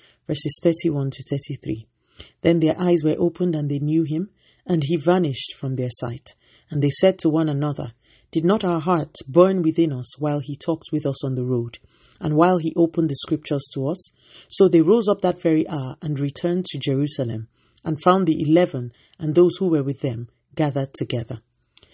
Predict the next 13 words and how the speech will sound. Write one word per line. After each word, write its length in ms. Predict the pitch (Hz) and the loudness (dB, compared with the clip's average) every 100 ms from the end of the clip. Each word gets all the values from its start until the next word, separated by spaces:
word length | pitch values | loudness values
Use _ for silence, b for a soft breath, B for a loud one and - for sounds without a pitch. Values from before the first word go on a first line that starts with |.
| B B | B B
As 120 | - 180 | -2 2
I 60 | 185 | 2
sat 280 | - 269 - | 2 0 0
to 80 | 190 | 2
search 260 | 190 180 | 2 2
out 180 | 185 165 | 0 0
something 360 | 180 165 165 160 | 0 2 2 0
in 80 | |
the 80 | 143 | 0
Bible 340 | 143 147 147 151 | 0 0 0 0
yesterday, 640 | 147 - - 160 139 135 b b b b - | -2 -4 -6 -4 -4 -6 b b b b -2
my 160 | 180 226 | 0 2
eyes 200 | 254 | 2